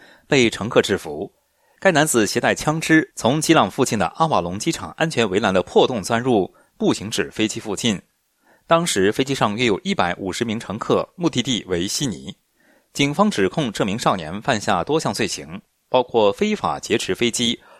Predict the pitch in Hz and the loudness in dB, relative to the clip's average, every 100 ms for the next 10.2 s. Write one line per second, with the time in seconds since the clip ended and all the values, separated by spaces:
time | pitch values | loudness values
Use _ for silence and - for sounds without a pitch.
0 | _ - 165 143 - 185 131 117 139 - | _ -2 2 2 2 0 0 0 -2 0
1 | 85 101 101 - 95 - - 135 131 - | 0 2 -2 -4 -4 -6 -2 0 0 -4
2 | 92 90 98 95 - _ _ _ _ _ | -6 -4 -2 -4 -6 _ _ _ _ _
3 | - 143 135 127 110 95 90 110 107 107 | -2 0 0 0 0 0 0 0 0 -2
4 | - 95 101 - 107 120 87 87 98 - | 0 0 -2 2 2 4 2 2 0 -6
5 | - 180 175 101 - 139 - 127 95 - | 0 4 6 4 2 -2 0 0 -2 -4
6 | 92 80 76 95 131 127 - 196 110 117 | -4 -4 -10 -2 0 0 0 0 0 0
7 | 92 - _ _ _ _ - - 180 214 | -2 -4 _ _ _ _ -4 -2 0 2
8 | 151 - 113 104 98 143 101 - - 185 | 2 2 -4 -6 -2 2 2 2 2 4
9 | 117 - 110 - 147 85 69 92 113 90 | 4 4 2 2 -2 -4 -8 -2 -2 0
10 | 107 107 | -2 -4